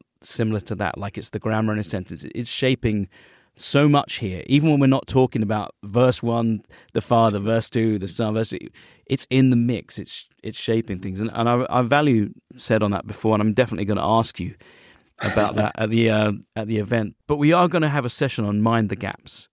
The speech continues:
Speaker 1: And I would
Speaker 2: Mm-hmm.
Speaker 1: say Trinitarian theology could be one. Maybe the return of Christ is quite a major one. Any other things that come to mind, even in this conversation now, things that,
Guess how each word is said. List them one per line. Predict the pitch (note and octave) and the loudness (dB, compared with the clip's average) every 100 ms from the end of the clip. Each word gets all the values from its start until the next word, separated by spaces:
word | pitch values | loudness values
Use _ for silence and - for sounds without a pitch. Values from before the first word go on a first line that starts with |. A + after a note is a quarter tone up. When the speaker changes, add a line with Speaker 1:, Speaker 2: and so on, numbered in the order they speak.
| _ _ _ | _ _ _
Speaker 1:
And | A2+ G#2+ A2+ | -8 0 2
I | |
would | G#2+ | 2
Speaker 2:
Mm-hmm. | F#2+ | 0
Speaker 1:
say | C3 A#2 | 2 2
Trinitarian | A2+ C3+ B2+ B2+ B2 - _ - A#2+ A#2+ A2+ | 2 -2 -2 -2 -4 -4 _ -2 2 2 0
theology | A#2+ A2+ A2+ A2 | -2 -2 -2 -2
could | - G#2+ | -4 -2
be | A#2+ A#2 | 0 0
one. | A#2 A#2+ A#2+ A#2 | 2 2 0 -4
Maybe | A2 A#2 A#2+ | -2 0 0
the | A2 | 0
return | G#2+ - B2 A#2+ | -4 0 0 0
of | - | -4
Christ | - B2+ B2 A#2+ - | 0 2 2 -2 -8
is | F#2+ - - _ _ _ _ _ | -8 -10 -14 _ _ _ _ _
quite | - B2+ A#2 | -2 2 2
a | G#2+ | 2
major | G#2+ A2+ A#2+ A2+ | 2 2 2 2
one. | A2+ A#2+ A#2+ A#2+ - _ | 2 2 2 0 -4 _
Any | - F3+ F#3 | -6 0 2
other | F3 E3+ | 4 2
things | - D#3+ C#3 | 2 0 0
that | - _ _ | -6 _ _
come | - C#3 | -4 -4
to | - C3+ | -2 2
mind, | B2+ A#2+ | 2 4
even | B2 A#2+ | 2 2
in | A2+ | 2
this | A2 - | 0 -2
conversation | - G#2+ A#2 G#2+ G#2 - | -6 -6 -4 -4 -4 -4
now, | G2+ | -4
things | - B2 A#2 | 0 0 0
that, | - - | -4 -10